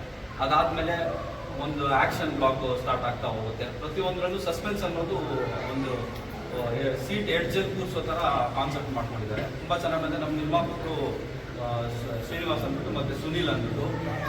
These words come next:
ಅವರಿಬ್ರು ಕ-, ಕತೆಗೆ ಏನ್ ಬೇಕೋ ಅದನ್ನೆಲ್ಲ ಕೊಡ್ತಾ ಬಂದ್ರು. ಎಲ್ಲೂ ನನಗೆ ಈ ಸಿನಿಮಾ ಮಾಡ್ಬೇಕಾದ್ರೆ ಪರ್ಟಿಕ್ಯುಲರ್ ಆಗಿ ಈ ಸಿನಿಮಾ ನನ್ಗೆಲ್ಲೂ ಬೇರೆ ಎಲ್ಲೋ ಒಂದು ಸಿನಿಮಾ ಮಾಡ್ತಾ ಇದೀನಿ ಅನ್ನೋ ಫೀಲ್ ಆಗಿಲ್ಲ.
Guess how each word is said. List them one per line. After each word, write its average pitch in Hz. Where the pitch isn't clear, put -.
ಅವರಿಬ್ರು 156
ಕ-, 156
ಕತೆಗೆ 190
ಏನ್ 180
ಬೇಕೋ 170
ಅದನ್ನೆಲ್ಲ 135
ಕೊಡ್ತಾ 156
ಬಂದ್ರು. 143
ಎಲ್ಲೂ 190
ನನಗೆ 175
ಈ -
ಸಿನಿಮಾ 180
ಮಾಡ್ಬೇಕಾದ್ರೆ 151
ಪರ್ಟಿಕ್ಯುಲರ್ 143
ಆಗಿ 143
ಈ 143
ಸಿನಿಮಾ 156
ನನ್ಗೆಲ್ಲೂ 135
ಬೇರೆ 160
ಎಲ್ಲೋ 151
ಒಂದು 160
ಸಿನಿಮಾ 156
ಮಾಡ್ತಾ 147
ಇದೀನಿ 139
ಅನ್ನೋ 135
ಫೀಲ್ 151
ಆಗಿಲ್ಲ. 113